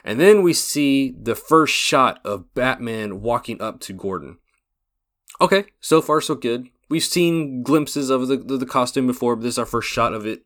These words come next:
in, in motion walking. Uh,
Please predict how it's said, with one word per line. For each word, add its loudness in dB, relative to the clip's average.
in, -18
in 0
motion 0
walking. -2
Uh, -4